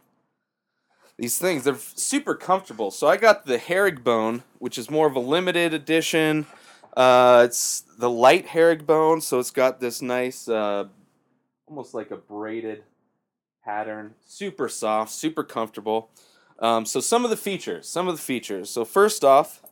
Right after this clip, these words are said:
the zippers, both zippers,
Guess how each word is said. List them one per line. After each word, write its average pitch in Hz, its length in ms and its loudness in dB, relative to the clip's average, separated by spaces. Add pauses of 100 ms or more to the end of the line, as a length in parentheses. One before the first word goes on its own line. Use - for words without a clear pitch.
(460)
the 110 80 -8
zippers, 160 680 2 (1200)
both 135 300 -2
zippers, 135 600 -8